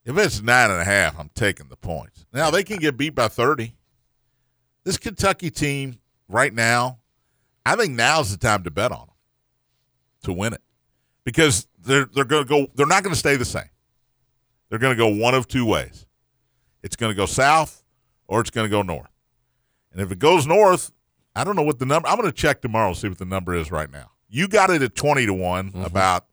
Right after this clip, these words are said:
Speaker 1: a month ago.
Speaker 2: Yeah.
Speaker 1: I got it at, like, sixteen to one in the preseason. It's gotta be twenty-five to one.
Speaker 2: Yeah, I would think so.
Speaker 1: Maybe thirty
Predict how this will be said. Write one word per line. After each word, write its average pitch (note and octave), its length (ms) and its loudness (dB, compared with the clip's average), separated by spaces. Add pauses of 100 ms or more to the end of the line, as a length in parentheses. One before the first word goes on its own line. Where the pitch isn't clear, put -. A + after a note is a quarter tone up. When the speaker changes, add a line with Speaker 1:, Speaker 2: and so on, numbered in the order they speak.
(360)
Speaker 1:
a G2 80 -4
month A#2 260 -2
ago. C#3 380 -2
Speaker 2:
Yeah. D#2+ 180 -8 (800)
Speaker 1:
I C#3+ 120 2
got D#3 220 2
it C3 140 2
at, G#2+ 180 -2
like, G2 240 -4
sixteen C#3 600 -4
to A2 80 4
one G#2 260 0
in F#2+ 80 -4
the F2 60 -10
preseason. F2+ 720 -6 (1300)
It's D3+ 180 -2
gotta E3 340 -2
be A2+ 140 -6
twenty-five A2 640 -2
to F2 80 -6
one. D2+ 240 -12 (280)
Speaker 2:
Yeah, D#2 180 -14
I D#2+ 40 -14
would F2 160 -16
think D#2+ 180 -12
so. D2 280 -16 (240)
Speaker 1:
Maybe C#3 220 -4
thirty B2 460 -4